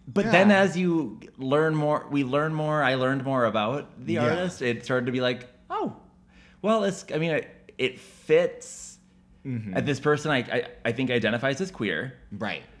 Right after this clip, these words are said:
Speaker 1: This
Speaker 2: Um, ge-, uh, sexually fluid.
Speaker 1: Sexually fluid.
Speaker 2: Yes, yes, yes, yes.
Speaker 1: Um, but what's,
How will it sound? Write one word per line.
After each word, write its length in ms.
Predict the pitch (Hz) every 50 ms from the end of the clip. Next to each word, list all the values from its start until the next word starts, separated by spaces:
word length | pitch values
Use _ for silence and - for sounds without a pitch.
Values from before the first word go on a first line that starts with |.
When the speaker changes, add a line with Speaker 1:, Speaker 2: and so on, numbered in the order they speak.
| - - _ _ -
Speaker 1:
This 200 | 107 107 127 120
Speaker 2:
Um, 240 | 117 110 110 117 120
ge-, 60 | 110
uh, 800 | 147 139 113 120 120 117 113 110 110 110 107 104 104 104 85 101
sexually 340 | - 151 135 - - 123 120
fluid. 360 | 117 104 95 80 58 - - - -
Speaker 1:
Sexually 440 | - - 143 131 - - 143 143 143
fluid. 360 | 135 - 110 101 95 101 104
Speaker 2:
Yes, 220 | - 131 - - -
yes, 100 | - -
yes, 100 | 104 101
yes. 20 | 123
Speaker 1:
Um, 840 | 123 120 117 117 117 110 107 107 107 104 101 98 98 95 95 95 95 - - - _ - - - - - - - - _ _ _ _ _ _ _ _ _ _ _ _ -
but 140 | 107 107 180
what's, 280 | 175 180 185 185 -